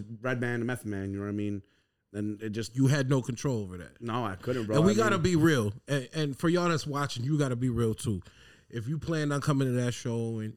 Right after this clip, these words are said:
Speaker 2: you know, they backed out, they didn't just back
Speaker 1: It wasn't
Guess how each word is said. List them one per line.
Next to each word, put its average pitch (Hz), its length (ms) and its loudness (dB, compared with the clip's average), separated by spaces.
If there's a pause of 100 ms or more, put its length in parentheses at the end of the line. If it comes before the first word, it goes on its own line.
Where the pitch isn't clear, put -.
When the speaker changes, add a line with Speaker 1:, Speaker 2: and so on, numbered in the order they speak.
Speaker 2:
you 120 80 -6
know, 110 140 -4
they 110 80 -2
backed 123 400 -4
out, 113 240 0 (340)
they 143 80 -2
didn't 180 160 2
just 147 260 -2
back 156 200 0
Speaker 1:
It 175 100 4
wasn't 226 120 4